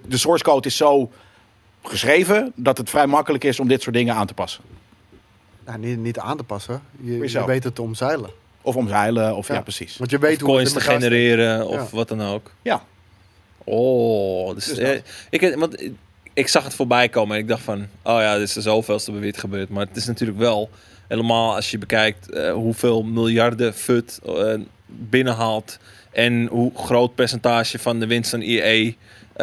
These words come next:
Speaker 3: eh, fifa is.
Speaker 2: Ja.
Speaker 3: fut eigenlijk dus.
Speaker 2: Maar heel
Speaker 3: Ehm,
Speaker 2: eerlijk, Fu-, fut, ik vind het zo'n fucking vette, eh, zo'n fucking vette mode. Het is wel echt het kankergezwel binnen E A, man.
Speaker 3: Ja, maar dat zeg ik al jaren.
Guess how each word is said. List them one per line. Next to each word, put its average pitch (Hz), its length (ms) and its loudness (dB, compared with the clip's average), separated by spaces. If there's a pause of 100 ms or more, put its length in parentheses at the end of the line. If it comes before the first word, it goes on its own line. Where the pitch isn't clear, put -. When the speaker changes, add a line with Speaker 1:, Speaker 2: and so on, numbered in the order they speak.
(160)
Speaker 3:
eh, 107 60 0
fifa 107 720 -4
is. - 520 2 (280)
Speaker 2:
Ja. 123 240 -6 (320)
Speaker 3:
fut 117 340 0
eigenlijk 107 460 -2
dus. 117 300 -2 (460)
Speaker 2:
Maar 117 260 4
heel 180 160 4
Speaker 3:
Ehm, 185 80 4
Speaker 2:
eerlijk, 165 180 2
Fu-, 160 260 2 (560)
fut, 196 360 2
ik 147 120 -4
vind 170 140 -2
het 143 260 0
zo'n 190 320 0
fucking 170 520 -4
vette, 123 520 -2 (500)
eh, 120 180 -6 (100)
zo'n 175 240 -2
fucking 143 260 -6
vette 123 180 -4
mode. 131 360 0 (420)
Het 117 100 -8
is 107 60 -10
wel 147 240 2
echt - 180 -2
het 131 220 -8
kankergezwel 123 720 -4
binnen 117 300 -4
E 117 220 -2
A, 104 40 -8
man. 98 260 -10
Speaker 3:
Ja, 113 180 0
maar 98 100 -2
dat 95 120 -6
zeg 98 160 -4
ik - 100 -10
al 98 260 -2
jaren. 98 560 -2